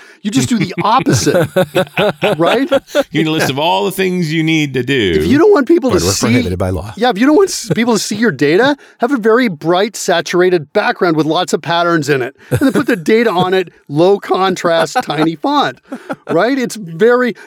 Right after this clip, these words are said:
Speaker 1: this, you, you can do these things if
Speaker 2: We
Speaker 1: you want to.
Speaker 2: published it. It's right there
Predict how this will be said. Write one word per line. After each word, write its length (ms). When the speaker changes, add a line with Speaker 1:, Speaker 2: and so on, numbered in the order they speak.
Speaker 1:
this, 180
you, 240
you 200
can 180
do 140
these 200
things 180
if 80
Speaker 2:
We 100
Speaker 1:
you 40
want 140
to. 60
Speaker 2:
published 260
it. 160
It's 180
right 280
there 440